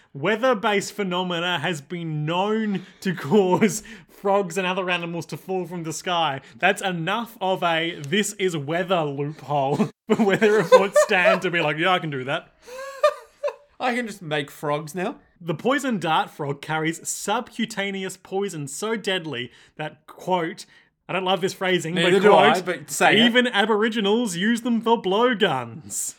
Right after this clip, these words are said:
Speaker 2: Why even?
Speaker 1: Let's just,
Speaker 2: Why?
Speaker 1: let's just move on.
Speaker 2: <sighs> Anyway.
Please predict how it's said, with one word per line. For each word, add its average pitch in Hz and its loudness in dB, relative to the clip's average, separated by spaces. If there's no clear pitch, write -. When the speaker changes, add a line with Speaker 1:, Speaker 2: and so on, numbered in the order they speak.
Speaker 2:
Why 339 0
even? 214 -2
Speaker 1:
Let's 220 0
just, 294 0
Speaker 2:
Why? 202 -2
Speaker 1:
let's 202 -2
just 180 -8
move 170 -2
on. 135 -6
Speaker 2:
<sighs> 180 -14
Anyway. 139 -4